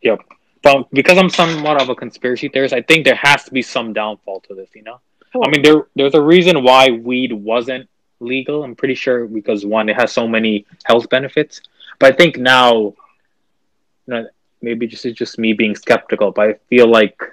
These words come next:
Speaker 1: there's certain cons that outweigh the pros,
Speaker 2: Oh, yeah, of
Speaker 1: which could
Speaker 2: course.
Speaker 1: result in a lot of rich people getting rich, you know? I
Speaker 2: Right.
Speaker 1: feel like the weed, so, uh,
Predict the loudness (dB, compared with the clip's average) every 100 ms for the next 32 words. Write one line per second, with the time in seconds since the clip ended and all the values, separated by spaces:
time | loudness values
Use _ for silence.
0 | _ _ _ _ _ _ _ -2 2 4
1 | 4 0 -6 -4 -2 0 -2 -6 -4 -4
2 | -4 -10 -10 _ _ -8 -4 -4 -4 -8
3 | -4 -4 -4 -8 -12 _ _ _ -12 -6
4 | -6 -6 -6 -4 0 0 2 2 4 4
5 | 4 6 6 6 4 0 -6 -4 -4 -6
6 | -8 -14 -14 -18 -18 -20 -20 _ _ -14
7 | -10 -2 0 0 0 0 2 0 0 -4
8 | _ _ -2 2 2 0 -8 -14